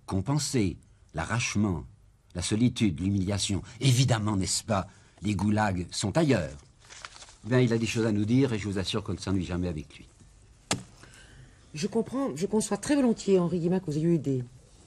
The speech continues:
Speaker 2: vous avez été brimé pour faire une chronique aussi courte, puisque je sais que vous avez écrit un plein ouvrage
Speaker 1: Ouais.
Speaker 2: sur Sullivan, que voilà.
Speaker 1: Ouais.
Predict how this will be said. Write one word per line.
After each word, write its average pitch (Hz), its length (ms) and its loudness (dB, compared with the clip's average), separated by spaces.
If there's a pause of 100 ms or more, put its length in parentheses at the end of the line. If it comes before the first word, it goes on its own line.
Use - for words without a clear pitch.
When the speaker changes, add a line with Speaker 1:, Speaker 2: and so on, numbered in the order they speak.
(500)
Speaker 2:
vous 127 60 -4
avez 170 80 4
été 156 140 0
brimé 185 500 6 (120)
pour 147 120 -4
faire 160 120 -4
une 160 100 2
chronique 170 360 2
aussi 131 180 -4
courte, - 420 -8 (320)
puisque 240 340 4
je 180 140 4
sais 269 280 0
que - 100 -8
vous 160 140 0
avez 175 300 4
écrit 240 320 -4 (720)
un 277 240 6 (240)
plein 302 220 6
ouvrage 220 680 2 (280)
Speaker 1:
Ouais. - 160 -12
Speaker 2:
sur 202 280 4
Sullivan, 156 560 0
que 220 100 4
voilà. 147 460 2 (560)
Speaker 1:
Ouais. - 120 -16